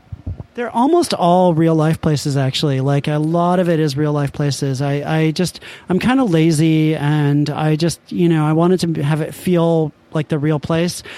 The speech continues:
Not every one of them. There are a few places that are, that are, I kinda made up, or I kind of took a real place and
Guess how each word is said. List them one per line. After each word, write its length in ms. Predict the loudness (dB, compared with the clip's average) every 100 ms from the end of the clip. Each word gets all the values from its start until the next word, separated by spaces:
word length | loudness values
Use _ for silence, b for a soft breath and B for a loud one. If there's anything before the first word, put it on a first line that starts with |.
| B
Not 240 | 0 0 2
every 200 | 0 2
one 180 | 2 2
of 80 |
them. 120 | 2 2
There 180 | 2
are 120 | 2 0
a 60 |
few 160 | -2 -2
places 400 | 0 0 -2 -2
that 120 | 0
are, 240 | 0 0 0
that 180 | 0
are, 300 | 0 0 0 -4 -8
I 100 | -4
kinda 280 | 0 2 4
made 200 | 4 2
up, 280 | 2 0 0
or 120 | -2
I 120 | 0
kind 240 | -2 0 0
of 160 | -2 -8 B B B B _ -4
took 200 | 0 2
a 80 | 2
real 240 | 2 2
place 340 | 2 0 0 0
and 320 | 0 0